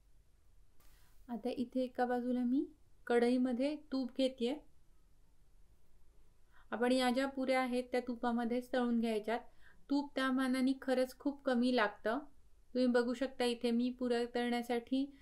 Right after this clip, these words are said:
एक साधारण चार पाच चमचे तूप घेतलंय. आता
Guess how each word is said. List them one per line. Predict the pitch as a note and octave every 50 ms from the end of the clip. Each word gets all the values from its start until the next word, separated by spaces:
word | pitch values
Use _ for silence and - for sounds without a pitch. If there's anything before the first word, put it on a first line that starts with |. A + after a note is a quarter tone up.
| - - - -
एक | - A3+ -
साधारण | - C4 A#3 B3 B3+ C4 B3+ B3+ - - - - -
चार | - A#3+ A#3 A3+
पाच | A3+ - B3+ C4 B3+ -
चमचे | - B3 A#3 A#3 A3+ B3+ B3+
तूप | B3+ B3+ B3+ A#3+ A#3 -
घेतलंय. | A#3 A#3 A3+ - G#3 G#3+ A#3+ D4 - - - - - - - - - - - - - - - - - - - -
आता | A#3+ A3+ A3+